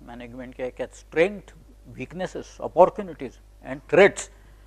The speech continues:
असं एक analysis करतात त्याच्यात, की आपल्या आणि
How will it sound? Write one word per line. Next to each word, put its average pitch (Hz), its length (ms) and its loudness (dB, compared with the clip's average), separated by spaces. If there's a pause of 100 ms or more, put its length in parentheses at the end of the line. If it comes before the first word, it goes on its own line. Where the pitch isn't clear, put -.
(360)
असं - 140 -12
एक 160 100 -2
analysis 151 520 2
करतात 139 320 -4
त्याच्यात, 113 300 -16 (100)
की 143 60 -6
आपल्या 156 360 4 (120)
आणि 170 200 -6